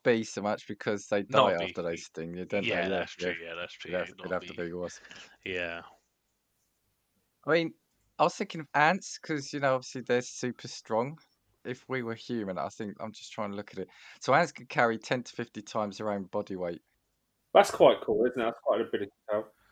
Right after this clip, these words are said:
Speaker 1: Yeah, and the Asian weaver ant can lift a hundred times its own body weight. So that, that'd be quite cool. Just be able to do anything you want, strength-wise.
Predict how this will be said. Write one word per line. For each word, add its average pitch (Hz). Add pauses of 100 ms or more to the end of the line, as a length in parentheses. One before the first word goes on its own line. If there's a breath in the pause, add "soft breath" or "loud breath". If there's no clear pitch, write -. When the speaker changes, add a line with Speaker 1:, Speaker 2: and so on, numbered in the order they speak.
Speaker 1:
Yeah, 117
and 101
the 110
Asian 120
weaver 104
ant 92
can 98
lift 98
a 98
hundred 104
times 107
its -
own 82 (360)
body -
weight. -
So 85 (340)
that, 151
that'd 135
be 98
quite -
cool. 87 (120)
Just -
be 101
able 92
to -
do 95
anything 95
you 92
want, 92 (840)
strength-wise. 98